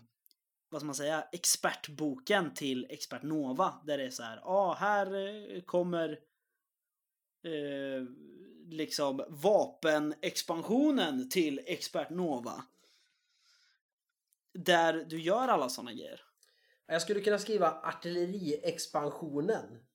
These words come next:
Speaker 2: eh, för
Speaker 1: Ja,
Speaker 2: soldat.
Speaker 1: men precis.
Speaker 2: Bara specificera soldat ner i, eh, i massor olika befattningar.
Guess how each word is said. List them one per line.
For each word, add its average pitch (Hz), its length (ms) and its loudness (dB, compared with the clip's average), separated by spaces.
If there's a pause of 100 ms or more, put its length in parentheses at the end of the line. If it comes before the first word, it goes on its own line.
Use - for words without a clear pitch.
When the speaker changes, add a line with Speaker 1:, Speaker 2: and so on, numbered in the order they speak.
(680)
Speaker 2:
eh, 143 160 2
för 160 120 4
Speaker 1:
Ja, 135 60 6
Speaker 2:
soldat. 202 280 4
Speaker 1:
men 247 140 8
precis. 254 220 8
Speaker 2:
Bara - 100 8
specificera 180 840 4
soldat 170 560 2
ner 143 260 0 (100)
i, 139 280 0
eh, 131 160 0 (640)
i 160 120 -2
massor 151 540 2
olika 139 440 -2
befattningar. 143 840 -6